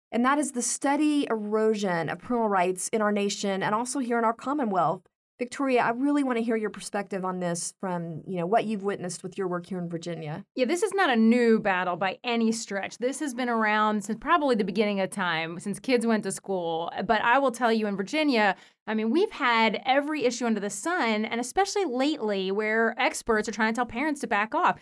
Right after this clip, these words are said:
Speaker 2: In fact, one example I think of is where children who have same-sex attraction that's unwanted and parents who wanna help with that, we can't even,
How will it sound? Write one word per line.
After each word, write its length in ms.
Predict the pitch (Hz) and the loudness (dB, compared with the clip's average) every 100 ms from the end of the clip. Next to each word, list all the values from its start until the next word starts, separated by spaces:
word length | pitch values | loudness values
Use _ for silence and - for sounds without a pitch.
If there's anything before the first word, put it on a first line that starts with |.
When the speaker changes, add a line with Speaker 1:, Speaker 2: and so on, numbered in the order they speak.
| - - | -6 -2
Speaker 2:
In 140 | 294 | 0
fact, 340 | 294 320 277 | 2 2 0
one 240 | 247 285 403 | -2 -2 0
example 380 | 226 214 202 196 | -2 -2 0 0
I 100 | 202 | 0
think 240 | 220 214 | -2 -2
of 140 | 208 | -2
is 120 | 208 202 | -2 0
where 320 | 220 208 208 - _ - | 2 2 0 -8 _ -6
children 320 | 330 392 494 | -2 0 2
who 60 | 370 | 0
have 140 | 226 | 0
same-sex 680 | - 254 294 294 269 254 233 | -2 -2 -2 -2 -4 -2 -4
attraction 540 | 226 214 208 - 185 | -4 -2 -2 -4 -6
that's 140 | 175 - | -6 -6
unwanted 480 | 214 233 202 226 233 | -4 0 0 0 0
and 140 | 185 | -2
parents 320 | - 240 269 | -2 -4 -2
who 60 | 240 | -2
wanna 120 | 208 | -2
help 240 | 175 220 269 | -2 -2 -2
with 120 | 277 | 0
that, 180 | 294 240 | 0 0
we 80 | |
can't 260 | 339 466 415 | 0 0 2
even, 280 | 311 269 | 2 2